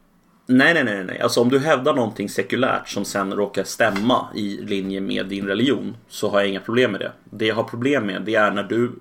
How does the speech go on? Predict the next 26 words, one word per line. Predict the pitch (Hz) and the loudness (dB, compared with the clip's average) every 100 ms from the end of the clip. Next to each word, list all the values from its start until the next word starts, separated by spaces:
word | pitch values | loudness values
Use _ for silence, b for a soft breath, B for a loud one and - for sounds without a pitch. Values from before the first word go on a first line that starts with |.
| _ | _
utgår | 113 107 - 120 117 | -2 -2 -2 0 0
ifrån | - 101 98 92 B B B B B _ | 0 -2 0 -4 B B B B B _
en | 104 98 98 - _ | -6 -4 -6 -8 _
bok | - 98 135 151 143 | -14 0 2 2 -2
som | - 120 98 | -8 -6 -4
är | 104 98 98 - | -2 0 -2 -4
given | 104 117 110 98 110 117 | -6 -2 -2 0 -2 0
av, | 101 101 95 | 2 2 2
alltså, | - 107 - - - | 0 -2 -4 -18 -10
för | 127 | -6
så | 123 | -2
här, | 123 95 | 0 0
en, | 104 - 113 113 | -2 -4 -4 -2
en | - 117 | -2 0
religiös | 117 120 143 131 | 0 2 2 2
bok | - 98 | 0 -4
har | - 101 | 2 2
ju | |
en | 98 | 2
annan | 104 98 95 | -2 -4 -2
auktoritet | 104 101 - 95 - - 117 90 - - | -2 -4 -6 -8 -8 -6 -4 -4 -8 -8
än | 101 95 | -6 -4
en | 98 | -2
lag, | 107 - 92 | 0 0 -4
eller | 95 101 | -6 -4
hur? | 104 | -6